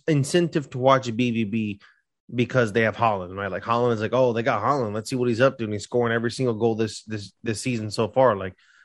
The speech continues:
they have a super talent there, and he's not at Bayern. Okay, there's, maybe there's a reason to watch B V B versus Bayern. You know, there used to be really incentive to watch B V B R B Leipzig, right? Like, they have some talent on that team. They're dangerous. Like, they were leading at one point.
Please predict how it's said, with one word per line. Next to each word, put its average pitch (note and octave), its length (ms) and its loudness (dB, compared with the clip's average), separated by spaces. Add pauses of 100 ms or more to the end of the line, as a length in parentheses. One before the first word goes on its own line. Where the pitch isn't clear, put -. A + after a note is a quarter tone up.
(120)
they A#2+ 120 2
have A2+ 160 0
a G2+ 80 -2
super C#3 380 -2
talent C3+ 320 2
there, B2 100 2
and A#2+ 80 0
he's A#2+ 160 2
not B2+ 180 6
at A#2+ 100 2
Bayern. A#2+ 380 2
Okay, E3+ 300 0
there's, E3+ 260 -2
maybe F#3+ 220 0
there's F#3 100 2
a F3 60 0
reason F3 240 2
to E3 60 4
watch D#3 260 0
B D#3 160 2
V D3 60 2
B C#3+ 140 2
versus B2+ 320 -4
Bayern. G#2+ 380 2 (640)
You C3 80 4
know, C3+ 100 8
there C3 120 6
used D3+ 140 2
to D3+ 60 -8
be D3+ 160 0
really D3+ 320 4
incentive C#3+ 440 -2
to D3+ 80 -2
watch D#3 340 2 (100)
B B2 160 4
V D3 220 4
B D#3 120 6
R D3 200 4
B F3 100 6
Leipzig, F3+ 480 0
right? A#2+ 240 2
Like, G2+ 200 -6 (300)
they C3 100 6
have C3+ 140 4
some C#3+ 140 -6
talent F3 260 2
on E3+ 40 0
that A#2 180 -2
team. A#2+ 200 -2
They're A#2+ 100 0
dangerous. A#2+ 600 0
Like, A2+ 160 -4
they B2+ 120 2
were C3+ 120 2
leading E3 300 2
at B2+ 80 4
one A2 180 -2
point. G2+ 360 -8